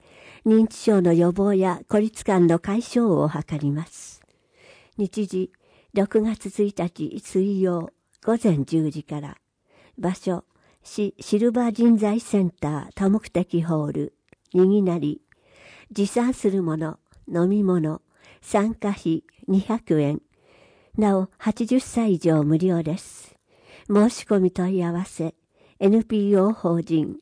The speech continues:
地球の保健室、高久。電話、零九零一零三四零一一七。ここまでイベントでした。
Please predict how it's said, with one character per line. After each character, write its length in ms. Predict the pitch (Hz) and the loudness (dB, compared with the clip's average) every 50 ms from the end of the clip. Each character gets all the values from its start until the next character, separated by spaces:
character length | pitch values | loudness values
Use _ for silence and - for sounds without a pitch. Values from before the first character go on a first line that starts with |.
| _ - - | _ -20 -20
地 160 | - - - | -18 -18 -8
球 240 | - - 262 247 208 | -2 0 2 4 4
の 160 | 170 156 147 | 4 2 0
保 160 | 151 - - | 0 -2 -4
健 320 | - - - 185 190 196 | -4 -4 -2 -2 -2 -2
室、 420 | 202 - - - - - 175 160 - _ _ _ _ _ _ _ | -2 -6 -10 -10 -4 -2 -2 -2 -4 _ _ _ _ _ _ _
高 320 | - - 180 - 202 202 | -10 -8 -8 -6 -6 -8
久。 320 | 202 - - 175 165 - - _ _ _ - - - _ - | -8 -6 -6 -4 -4 -4 -6 _ _ _ -20 -20 -20 _ -4
電 320 | - 202 214 226 214 180 147 | 2 4 4 4 4 4 2
話、 180 | 143 160 - _ _ _ _ _ _ _ | 0 -2 -6 _ _ _ _ _ _ _
零 280 | - 180 202 202 208 214 | -2 2 2 2 2 0
九 300 | - - - 196 190 180 | -4 -2 2 2 2 2
零 340 | 160 170 165 160 - - - _ _ _ - | 2 0 -2 -4 -6 -8 -14 _ _ _ -8
一 280 | - 190 - - 233 | -8 -6 -4 -2 0
零 200 | 220 226 214 226 | 2 2 2 2
三 440 | 240 - - - 208 202 190 170 160 | 0 -2 -2 -4 -2 0 2 2 2
四 300 | 151 143 143 139 - - - _ _ _ _ _ _ | 2 2 0 -2 -4 -6 -10 _ _ _ _ _ _
零 260 | - 190 214 214 220 214 | 0 2 2 2 2 2
一 440 | 175 165 165 - - - 147 - - | 0 0 -2 -4 -6 -6 -6 -4 -4
一 260 | 170 165 - - 208 | -4 -4 -2 2 2
七。 420 | 208 202 185 170 143 147 143 - _ _ _ _ _ _ _ _ _ _ _ _ _ _ _ _ _ _ _ _ _ _ _ _ _ _ _ _ _ _ _ _ _ _ _ _ _ _ _ _ _ _ _ _ _ _ _ | 4 4 4 2 2 0 -2 -6 _ _ _ _ _ _ _ _ _ _ _ _ _ _ _ _ _ _ _ _ _ _ _ _ _ _ _ _ _ _ _ _ _ _ _ _ _ _ _ _ _ _ _ _ _ _ _
こ 140 | - 220 208 | -6 -6 -2
こ 140 | - - 254 | 0 2 2
ま 140 | 247 240 196 | 2 2 0
で 120 | 170 165 | 0 0
イ 120 | 170 170 | 0 2
ベ 160 | 165 196 196 202 | 2 2 2 0
ン 80 | 190 | 0
ト 160 | - 180 160 | -2 -4 -4
で 140 | 156 160 175 | -4 -4 -6
し 180 | 220 - - - | -6 -8 -12 -16
た。 260 | - 160 143 139 - | -14 -12 -12 -14 -14